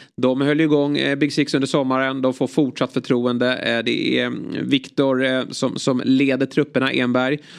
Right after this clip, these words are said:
Och, eh, de kommer bjuda in supportrar från olika lag och höra deras take då på premiäromgången och vad som komma ska till helgen.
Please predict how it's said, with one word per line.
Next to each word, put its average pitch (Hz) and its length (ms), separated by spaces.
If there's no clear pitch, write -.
Och, - 480
eh, 113 500
de 120 100
kommer 135 160
bjuda 147 180
in 117 140
supportrar - 460
från 123 160
olika 113 320
lag 101 280
och 110 100
höra 107 200
deras 117 400
take 110 340
då 104 120
på 107 300
premiäromgången 196 760
och 175 120
vad 165 120
som 156 120
komma 131 320
ska 120 220
till 123 140
helgen. 127 400